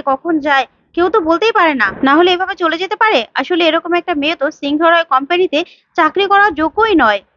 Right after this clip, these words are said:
নিজের যোগ্যতা ছাড়াই তো, কোনো কোয়ালিফিকেশন ছাড়াই তো চাকরিটা পেয়ে গেছে, তাই চাকরির মর্মতাটা বুঝছে না। তখন এই কথা শুনে আর্য প্রচন্ড রেগে যায়, বলতে থাকে, "Shut up, মীরা, কি বলছো তুমি ভেবে বলছো?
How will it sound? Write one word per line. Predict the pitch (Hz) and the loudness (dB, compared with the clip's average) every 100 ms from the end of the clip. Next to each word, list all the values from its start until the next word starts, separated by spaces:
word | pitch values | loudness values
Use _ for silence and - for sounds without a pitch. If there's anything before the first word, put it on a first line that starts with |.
| - | -10
নিজের | 247 254 269 | -6 -2 -2
যোগ্যতা | 247 254 285 330 | -2 0 0 -2
ছাড়াই | 302 240 269 330 | -2 0 0 2
তো, | 269 | 0
কোনো | 269 269 | -2 -4
কোয়ালিফিকেশন | 269 240 254 277 320 349 330 | -2 0 0 -2 -4 -4 -2
ছাড়াই | 302 233 294 | 0 0 -2
তো | - | -2
চাকরিটা | 311 349 359 | -4 -2 -2
পেয়ে | 349 349 | 0 0
গেছে, | 403 427 240 - _ _ 320 | 0 0 -2 -2 _ _ 0
তাই | 330 | 2
চাকরির | 359 320 370 370 | 2 -2 0 2
মর্মতাটা | 294 277 285 294 311 | 2 0 -4 -4 -4
বুঝছে | 247 - 254 | -4 -4 -2
না। | 208 190 _ _ | -2 -4 _ _
তখন | 262 262 349 | -2 2 2
এই | 311 285 | 2 0
কথা | 247 330 | -2 -2
শুনে | 320 247 302 - _ - | -4 -4 -4 -8 _ -4
আর্য | 269 294 320 | 0 0 -2
প্রচন্ড | 330 320 359 349 | -4 -4 0 0
রেগে | 330 226 220 | 0 -4 -6
যায়, | 214 | -8
বলতে | 208 226 | -6 -10
থাকে, | 240 226 | -8 -8
"Shut | 233 330 330 | -6 -2 0
up, | 330 - | -2 -2
মীরা, | 247 311 - _ _ _ - | 0 0 -2 _ _ _ -4
কি | 370 | -2
বলছো | 311 330 403 | -2 -2 -2
তুমি | 381 | -2
ভেবে | 330 254 285 | -2 -2 0
বলছো? | 381 440 415 247 | 2 2 2 0